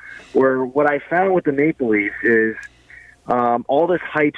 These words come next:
surrounding them, maybe the, the players, uh, are feeling a little bit too good about themselves at home, and they're playing too cute of a game. It's almost like they're trying to look for that pretty play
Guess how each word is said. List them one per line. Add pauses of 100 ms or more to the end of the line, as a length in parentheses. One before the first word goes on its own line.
surrounding
them,
maybe
the,
the
players, (360)
uh,
are
feeling
a
little
bit
too
good
about
themselves
at
home, (440)
and
they're
playing (220)
too
cute
of
a
game. (160)
It's
almost
like
they're
trying
to
look
for
that
pretty
play